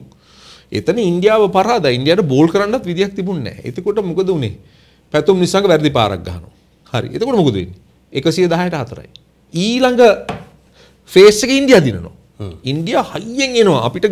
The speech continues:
Speaker 1: ගහනවා හරියට. ඒතර අපි ගන්නවා අඩියක් පස්සට. එතකොට
Speaker 2: ඔව්.
Speaker 1: ඉන්දියා on top.
Speaker 2: ඔව්.
Speaker 1: දැන් අවසාන ෆේස් එක අන්තිම ඕවර් හය.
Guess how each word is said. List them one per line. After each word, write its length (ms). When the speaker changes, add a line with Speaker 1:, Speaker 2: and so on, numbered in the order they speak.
Speaker 1:
ගහනවා 480
හරියට. 320
ඒතර 160
අපි 240
ගන්නවා 300
අඩියක් 260
පස්සට. 400
එතකොට 240
Speaker 2:
ඔව්. 140
Speaker 1:
ඉන්දියා 340
on 120
top. 220
Speaker 2:
ඔව්. 120
Speaker 1:
දැන් 240
අවසාන 600
ෆේස් 320
එක 100
අන්තිම 440
ඕවර් 380
හය. 140